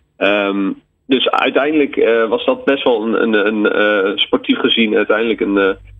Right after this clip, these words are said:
een leuke, leuke pot. Met, met uiteindelijk denk ik ook wel een, eh, een, een terechte winnaar. Al moet ik zeggen dat die slotfase, eh, ja, heel erg spannend was. Eh, maar voor de neutrale kijker is dat natuurlijk, eh, ja, waar je op hoopt.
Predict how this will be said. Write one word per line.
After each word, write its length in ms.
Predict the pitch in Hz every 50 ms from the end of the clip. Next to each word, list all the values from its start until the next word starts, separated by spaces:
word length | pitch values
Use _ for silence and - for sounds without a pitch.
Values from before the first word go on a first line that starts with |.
| - -
een 140 | - 110 113
leuke, 640 | 117 127 127 123 127 127 113 107 104 101 101 101 101 - - -
leuke 320 | 117 127 135 139 - 151
pot. 300 | - - 139 151 - - - - -
Met, 240 | 123 123 120 - -
met 180 | 113 110 113 95 95 - _ - -
uiteindelijk 540 | - 110 117 104 120 120 120 120 120 110
denk 180 | 110 120 120 127
ik 120 | 127 113
ook 160 | 120 120 120 120
wel 240 | 123 120 117 110
een, 100 | 110 110
eh, 280 | 110 110 107 104 - -
een, 80 | 113 113
een 180 | 92 92 107 107
terechte 440 | - 113 120 123 123 - - 120
winnaar. 380 | 107 107 127 131 113 98 90 -
Al 320 | - - 98 110 107 104
moet 220 | 110 113 113 107 -
ik 60 | 104
zeggen 260 | - - 120 117 - -
dat 160 | 107 104 -
die 100 | 110 -
slotfase, 680 | - - 131 120 120 - - 110 98 98 104 - -
eh, 400 | 104 104 98 98 98 - - - _ _
ja, 240 | - 110 90 90 - - - - _
heel 200 | - 131 123 107
erg 120 | 117 - -
spannend 360 | - - 123 120 117 107 87
was. 400 | 90 92 113 156 - - - -
Eh, 180 | - - 92 92
maar 180 | 92 98 95
voor 140 | - 110 101
de 60 | 92
neutrale 440 | 101 101 95 - - 101 92 92 95
kijker 380 | - - 101 101 104 - - 85
is 100 | 87 -
dat 120 | - 95
natuurlijk, 460 | 95 90 - - 90 90 92 92 -
eh, 200 | 101 95 92 95 95 95 - _ _
ja, 200 | - 101 87 - -
waar 160 | - 107 101
je 60 | 95
op 120 | 98 90 -
hoopt. 280 | 113 123 135 131 -